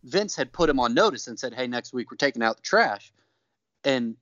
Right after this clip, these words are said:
Maria had, you know, a s-, an interview and said, Well, how do you, you know, how do you "How do you feel about what happened?" or something to that extent.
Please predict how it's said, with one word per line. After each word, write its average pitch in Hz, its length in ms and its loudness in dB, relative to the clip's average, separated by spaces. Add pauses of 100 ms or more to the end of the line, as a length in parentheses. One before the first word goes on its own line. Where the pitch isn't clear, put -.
(680)
Maria 180 480 0
had, 139 260 2
you 214 120 0
know, 113 160 -2
a - 20 -4
s-, - 160 -8
an 127 260 -2
interview 120 420 2
and 107 120 -10
said, 113 160 -2
Well, 110 240 -4
how 135 160 2
do 147 80 0
you, 135 220 2
you 165 100 4
know, 107 160 0
how 113 160 4
do 113 60 2
you 104 220 -4 (380)
"How 113 80 4
do 113 40 -4
you 110 60 -4
feel 117 160 0
about 107 240 2
what 110 140 -2
happened?" 107 340 2
or 98 60 -10
something 107 320 -8
to 98 60 -10
that 107 180 0
extent. 110 340 -4